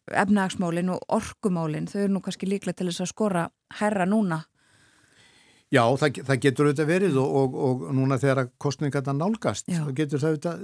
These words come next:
Speaker 2: verið, en, en þetta semst, það eru heilbrigðismálin, þau brenna mjög á, á Dönum greinilega.
Speaker 1: Já, já.
Speaker 2: Enda að eldast eins og margar aðrar þjóðir.
Speaker 1: Akkúrat, og
Speaker 2: Og við
Speaker 1: við höfum
Speaker 2: þekkjum nú
Speaker 1: lí-,
Speaker 2: vel.
Speaker 1: og við höfum, einmitt, og við höfum líka talað um þetta hér á morgunvaktinni þegar við erum að fara yfir dönsku blöðin á morgnana, að þetta er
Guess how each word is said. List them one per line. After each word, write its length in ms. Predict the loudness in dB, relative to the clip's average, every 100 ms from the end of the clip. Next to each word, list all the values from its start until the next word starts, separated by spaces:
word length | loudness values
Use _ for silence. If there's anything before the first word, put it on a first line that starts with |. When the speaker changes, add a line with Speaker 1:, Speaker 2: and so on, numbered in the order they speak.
| -6
Speaker 2:
verið, 280 | -2 0 0
en, 140 | 0 -2
en 140 | -4
þetta 300 | -2 -4 -2
semst, 240 | -4 -2 0
það 160 | 2
eru 100 | 2
heilbrigðismálin, 600 | 0 -2 -2 -2 -2 -2 -2
þau 100 | -2
brenna 320 | -2 0 0
mjög 360 | 2 2 0
á, 80 | -4 -6 _ _
á 120 | -8 -4
Dönum 320 | -2 -2 -4
greinilega. 420 | -2 -2 -2 -8 -14 _
Speaker 1:
Já, 100 | -6
já. 60 | -6 -12 _
Speaker 2:
Enda 280 | -8 -6 -4 -4
að 200 | -2 -2
eldast 460 | -2 -2 -6 -4 -4
eins 140 | -4
og 140 | -6 -8 -20 _ _ _ -8
margar 280 | -4 0 2
aðrar 220 | 2 2
þjóðir. 320 | 4 4 0 -2
Speaker 1:
Akkúrat, 500 | -2 -2 -2 -4 -4 -4
og 100 | 0
Speaker 2:
Og 60 |
við 20 |
Speaker 1:
við 80 | 2
höfum 80 | 2
Speaker 2:
þekkjum 220 | 2 0
nú 40 | 0
Speaker 1:
lí-, 40 |
Speaker 2:
vel. 340 | -2 -6 -18
Speaker 1:
og 160 | -6 -2
við 140 | 0 0
höfum, 140 | -2
einmitt, 340 | -2 -4 -6 -8
og 100 | -2
við 140 | 0
höfum 100 | 0
líka 200 | -2 -4 -4
talað 280 | -2 0 0
um 60 | -2
þetta 220 | -4 -4
hér 220 | -4 -6 -8
á 100 | -4
morgunvaktinni 600 | -4 -4 -6 -4 -2 -2
þegar 200 | -2 -2
við 60 | -2
erum 140 | -2
að 20 | -2
fara 240 | 0 0
yfir 160 | -2 -2
dönsku 320 | -2 -2 -6
blöðin 380 | -2 0 0 -2
á 0 |
morgnana, 380 | -2 -2 -2 -4
að 140 | -4
þetta 260 | -6 -6
er 80 | -8